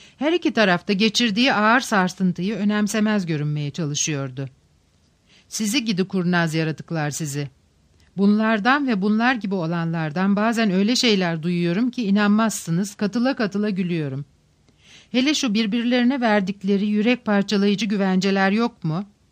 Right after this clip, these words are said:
İnan bunun benim için hiç önemi yok,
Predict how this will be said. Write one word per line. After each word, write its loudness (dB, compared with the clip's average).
İnan 4
bunun 0
benim 2
için 2
hiç -2
önemi 2
yok, -6